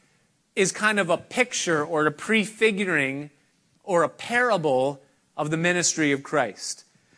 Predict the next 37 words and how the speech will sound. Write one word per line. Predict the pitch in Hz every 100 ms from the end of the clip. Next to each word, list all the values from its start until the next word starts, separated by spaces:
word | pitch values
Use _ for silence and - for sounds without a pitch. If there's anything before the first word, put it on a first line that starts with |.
| _ -
First | 240 269
of | 226
all, | 170 160 180 - _
Joseph | 156 208 233 220 185
was | 180 160 180 -
preordained | - 214 233 240 202 190 165 185 180 156 135
in | 147 147
his | 143
destiny. | 127 156 - 156 127 98
He | 123
was | 139
given | 131 170 160 139
dreams | 135 180 165 131
before | 120 120 147 131
his | 127 127
life. | 127 107 85 - - _ _ _ _ -
And | 151
likewise, | 151 165 185 185 180
Jesus | 135 180 233 240 156 117 -
said | - - 135 123 131 180 180 _ _ _
to | - 196
Pilate | - 185 208 170 147
when | 151
he | 151
testified | 180 175 180 160 156 151
before | 139 170 185 180
him, | 143
he | 147
said, | - 156 147 -
"For | - 180
to | - 170
this | 139 165 240 - - _
end | 226 233 180 160 165 -
am | 180 180
I | 175 170
born," | 135 175 196 165 123
John | 123 147 156